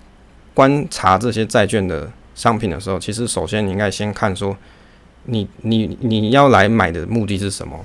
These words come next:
第一个，比如说你是想要做资产配置的人，那你如果要做资产配置的人，你应该先考虑说，我现在投资的这个债券的类型，跟我本来已经持有这个投资的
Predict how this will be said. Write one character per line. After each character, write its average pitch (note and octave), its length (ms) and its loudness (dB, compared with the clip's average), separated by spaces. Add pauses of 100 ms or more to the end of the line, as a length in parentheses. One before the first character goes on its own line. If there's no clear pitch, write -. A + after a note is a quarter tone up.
第 C#3 100 0
一 C#3 60 0
个， A#2+ 100 2
比 A#2+ 140 -4
如 A#2 100 0
说 B2+ 240 2 (360)
你 G#2 100 -2
是 C3 160 2
想 G2+ 160 4
要 G2+ 60 0
做 A#2 120 2
资 G#2+ 160 -2
产 F#2+ 180 -6
配 F#2+ 200 -6
置 - 140 -10
的 C#2+ 240 -12
人， - 80 -16 (180)
那 D3 140 4
你 B2+ 80 4
如 B2+ 100 4
果 C3+ 80 6
要 A2+ 80 6
做 A#2 160 2
资 A#2 160 -2
产 F#2+ 140 -4
配 A2 180 -2
置 G2 200 -6
的 C#2+ 100 -8
人， F2+ 100 -8
你 G#2 60 -6
应 A2 80 0
该 A#2 120 0
先 A#2 200 -2
考 F2+ 180 -4
虑 G2+ 160 -2
说， G#2 260 -4 (380)
我 F#2+ 140 -4
现 B2+ 100 2
在 C3 80 4
投 G#2 180 -2
资 G2+ 120 -4
的 A2 120 2
这 G#2+ 120 -2
个 G2 100 -2
债 G#2+ 180 -2
券 G2+ 160 -4
的 F2+ 120 -4
类 F2+ 200 -4
型， - 320 -8 (460)
跟 C3 160 4
我 C3 80 6
本 G2 240 -2
来 D2+ 160 -2
已 G2 100 -2
经 B2+ 160 -2
持 - 280 -2
有 F#2 120 0
这 E2+ 120 -4
个 G2+ 180 -2
投 F#2 220 -6
资 G#2+ 160 -6
的 F#2 260 -6